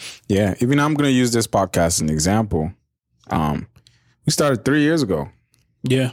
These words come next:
Speaker 1: Yeah, it's been three years ago. And it's something that I ne-, I never give up on.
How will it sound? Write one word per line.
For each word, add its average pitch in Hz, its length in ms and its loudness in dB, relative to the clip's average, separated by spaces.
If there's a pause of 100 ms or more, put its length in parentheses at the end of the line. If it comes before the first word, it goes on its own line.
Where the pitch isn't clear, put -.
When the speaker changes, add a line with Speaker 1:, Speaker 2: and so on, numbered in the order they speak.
(120)
Speaker 1:
Yeah, 107 200 2
it's 95 120 0
been 101 160 -2
three 117 180 2
years 127 200 2
ago. 90 300 -2 (600)
And 92 420 0 (500)
it's 98 180 0
something 131 220 0
that 110 140 2
I 98 60 0
ne-, 95 260 -2
I 90 140 0
never 95 420 0
give 87 360 -2
up 90 200 -2
on. 71 280 -6